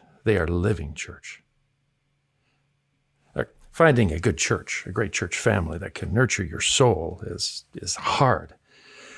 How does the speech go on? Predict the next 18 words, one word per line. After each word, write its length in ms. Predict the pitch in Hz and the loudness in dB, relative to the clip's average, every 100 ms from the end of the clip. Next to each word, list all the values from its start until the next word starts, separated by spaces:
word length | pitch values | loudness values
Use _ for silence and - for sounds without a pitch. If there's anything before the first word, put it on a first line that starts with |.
| - | 2
To 60 | |
be 80 | 165 | 2
clear, 340 | - 196 185 127 | 4 4 4 4
you 140 | 120 | 4
need 180 | 160 156 | 4 6
to 80 | 123 | 6
have 260 | 139 107 | 6 6
biblical 400 | 147 131 117 104 | 6 6 6 4
teaching. 400 | - 113 - - - _ _ - - | 4 2 2 -6 -16 _ _ -12 0
I 40 | |
mean, 160 | 110 101 - - | 4 4 0 -6
<laughs> 160 | - | 2
we've 200 | 247 - | 4 6
seen 280 | - 190 180 | 6 6 6
that 240 | 123 107 104 | 6 2 0
in 200 | 98 104 | -2 -2
this 220 | 113 - | -2 0
passage. 460 | 113 101 90 87 | 4 4 4 -2